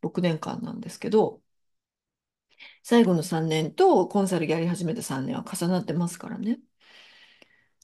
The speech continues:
なので、あー、結局、その、うーん、パン教室がめちゃめちゃ好きでやったわけではないんだけれども、それは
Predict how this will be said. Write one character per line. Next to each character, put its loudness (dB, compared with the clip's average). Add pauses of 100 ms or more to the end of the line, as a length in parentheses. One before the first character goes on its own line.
(140)
な 2
の 6
で、 4
あ 0
ー、 -4
結 -4
局、 4 (100)
そ -2
の、 2 (220)
う -8
ー -2
ん、 -6 (960)
パ 0
ン -10
教 2
室 -4
が 4 (180)
め -4
ち -4
ゃ 6
め 0
ち -2
ゃ 2
好 -6 (120)
き 2
で 6
や 4
っ -6 (560)
た 4
わ 4
け 4
で 4
は 4
な 2
い 8
ん 2
だ -2
け -6
れ -4
ど -8
も、 4 (240)
そ 0
れ 4
は 4